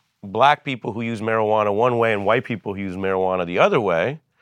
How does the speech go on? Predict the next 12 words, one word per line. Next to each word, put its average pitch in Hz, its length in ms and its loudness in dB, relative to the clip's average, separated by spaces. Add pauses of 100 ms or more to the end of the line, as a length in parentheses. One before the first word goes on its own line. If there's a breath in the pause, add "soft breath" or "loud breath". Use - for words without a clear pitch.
(280 soft breath)
or 95 120 -4
crack 110 360 2
and 90 100 -8
cocaine, 117 460 2
or 92 80 0
I 98 140 0
could 110 140 -10
give 101 100 -6
you 95 80 -6
many 107 240 -2
examples, 127 640 0 (100)
then 131 480 2